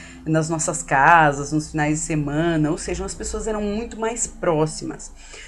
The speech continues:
No entanto, muitas coisas mudaram, o comportamento das pessoas vem mudando muito nos últimos anos, e principalmente nessa virada de século, as pessoas têm ficado cada vez mais individualistas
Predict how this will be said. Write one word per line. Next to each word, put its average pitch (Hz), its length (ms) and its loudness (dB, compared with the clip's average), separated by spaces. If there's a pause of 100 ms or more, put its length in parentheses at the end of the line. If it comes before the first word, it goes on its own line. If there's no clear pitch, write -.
(100)
No 302 80 6
entanto, 294 600 2 (260)
muitas 277 520 6
coisas 214 380 -2
mudaram, 147 440 0
o 147 60 -2
comportamento 190 800 -4
das 175 140 -12
pessoas 175 320 -8
vem 190 120 -6
mudando 180 460 -4
muito 202 400 -8
nos 180 220 -4
últimos 202 420 -8
anos, 220 500 -2 (280)
e 185 140 -6
principalmente 180 760 -2
nessa 151 220 -2
virada 143 440 0
de 131 80 -10
século, 165 680 -4 (240)
as - 140 -6
pessoas 220 260 -8
têm 233 220 -12
ficado 254 340 -8
cada 262 240 -6
vez 254 320 -4
mais 247 360 -2 (100)
individualistas 196 1120 -4